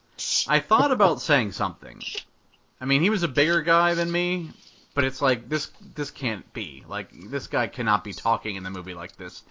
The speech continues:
taking a phone call. And I was like, "I gotta say something." And then I'm like, "Wait a minute, Eddie. This movie sucks.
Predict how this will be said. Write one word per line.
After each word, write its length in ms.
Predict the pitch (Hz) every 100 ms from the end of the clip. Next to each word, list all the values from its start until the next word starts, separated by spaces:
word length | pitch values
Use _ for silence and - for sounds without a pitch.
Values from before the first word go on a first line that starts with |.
| - - -
taking 340 | 135 127 110
a 40 |
phone 260 | 95 104 101
call. 320 | - - - - _ _ _ _ -
And 340 | 98 95 90 -
I 80 | 98
was 100 | 92
like, 180 | 95 90
"I 100 | 110
gotta 240 | 110 90
say 220 | - 104
something." 340 | - 87 85 73
And 140 | 98
then 80 | 107
I'm 120 | 101
like, 160 | 101 107
"Wait 140 | 110
a 40 | 90
minute, 220 | 80 69
Eddie. 180 | - 67 _ _ _ _ _ _ _ _ _ _ _ _
This 200 | 135 131
movie 220 | 175 120 92
sucks. 560 | 107 67 - - -